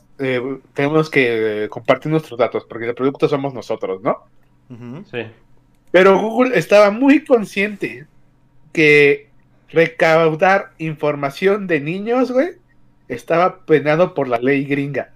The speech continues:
Speaker 2: Y no le importó.
Speaker 1: Ellos estaban muy conscientes y no les importó. Y cuando ya les cayó la voladora, ¿qué hicieron? ¿Se hicieron responsables? No, le pasaron la cuenta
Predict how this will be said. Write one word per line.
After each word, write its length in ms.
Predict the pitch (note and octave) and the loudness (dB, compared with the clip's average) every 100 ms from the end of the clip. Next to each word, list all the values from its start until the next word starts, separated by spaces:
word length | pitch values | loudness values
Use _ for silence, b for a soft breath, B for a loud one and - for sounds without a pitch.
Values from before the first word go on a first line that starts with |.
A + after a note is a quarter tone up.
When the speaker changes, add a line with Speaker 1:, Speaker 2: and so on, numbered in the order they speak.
| _ _ _ _ _ _ B2+ | _ _ _ _ _ _ -12
Speaker 2:
Y 80 | |
no 80 | B2 | -10
le 60 | A#2+ | -10
importó. 260 | G#2+ - E3 | -12 0 2
Speaker 1:
Ellos 180 | F3+ E3 | 4 2
estaban 320 | G3+ F#3+ F#3 | 4 2 2
muy 160 | A3 A#3+ | -2 0
conscientes 480 | A#3 - G#3 A3+ | 0 0 -2 0
y 20 | F#3+ | 0
no 140 | F#3 | 0
les 100 | F3+ | -2
importó. 480 | D#3 F3 D#3+ G#3 G#3 B B _ _ _ | 2 2 4 0 0 B B _ _ _
Y 140 | E3+ E3 | -4 2
cuando 240 | F3 E3+ | 2 2
ya 140 | E3 A3 | 2 4
les 160 | B3 | 4
cayó 200 | - G3 | 4 4
la 120 | A3 A3 | 4 6
voladora, 500 | G#3 G#3 G3+ A3 A3+ | 6 4 4 2 2
¿qué 140 | A3 | -4
hicieron? 420 | F3+ G#3 G#3 E3+ | 0 0 0 -6
¿Se 120 | - D3+ | -6 -2
hicieron 280 | G3 A3 | 0 -2
responsables? 760 | G3+ E3+ D#3 C#3+ F#3+ A3+ C4 G3+ | -4 -4 -6 -2 -2 0 -2 2
No, 240 | E3+ G3 D#3+ | 2 2 0
le 120 | C#3 | 0
pasaron 480 | C#3+ C3+ F#3 G#3+ F#3+ | 2 4 2 4 2
la 160 | C3 | 2
cuenta 460 | D3+ D#3+ E3 A3+ | 2 2 4 4